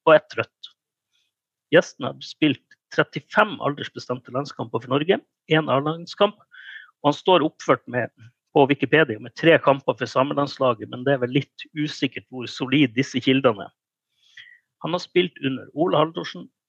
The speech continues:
Jan Halvor Halvorsen, Erik Hamrén, Nils Arne Eggen, Kjell Jonevre, for å nevne noen. Han har spilt på lag med Bjørn Helge og Jon Arne Riise,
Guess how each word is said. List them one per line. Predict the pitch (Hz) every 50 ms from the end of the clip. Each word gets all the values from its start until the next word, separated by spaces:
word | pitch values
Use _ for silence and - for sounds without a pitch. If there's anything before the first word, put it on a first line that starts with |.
| _ _ _ _ _ -
Jan | 135 147 160 160 147 -
Halvor | 143 143 151 156 151 156 165 - 123 -
Halvorsen, | - 151 156 160 165 180 185 - - 277 277 262 _ _
Erik | - 135 147 - - -
Hamrén, | 131 123 131 147 151 - -
Nils | 131 139 147 151 143 -
Arne | 143 139 135 131 135
Eggen, | 143 147 147 143 -
Kjell | - - 156 147 143 139
Jonevre, | 135 - 123 135 143 143 143 147 143 147 151 123 -
for | - 120 120
å |
nevne | 120 123 127 127 127 123 117
noen. | 127 143 165 185 233 185 _ _ _ _ _ _ _ _ _ _ _
Han | - 123 120
har |
spilt | - - - 139 135 _ -
på | 131
lag | 127 143 143 139 127
med | 120 117 104 101 107 110
Bjørn | 127 127 123 117
Helge | 127 131 135 139 135 120
og | 117 117
Jon | 123 127 123 117 113
Arne | 110 117 120
Riise, | 139 175 170 - - 196 175